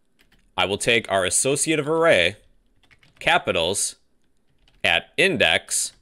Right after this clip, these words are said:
of a country. So in this example, it's U S A, right? I can copy this post variable, delete this line.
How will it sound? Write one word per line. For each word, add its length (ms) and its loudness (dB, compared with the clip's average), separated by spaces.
of 100 0
a 60 0
country. 580 -2
So 180 -2
in 80 -2
this 180 -2
example, 540 0
it's 280 -2
U 140 -2
S 200 0
A, 120 4
right? 360 0
I 120 2
can 180 -4
copy 400 0
this 180 -4
post 320 -2
variable, 640 -2
delete 320 -4
this 200 -2
line. 420 0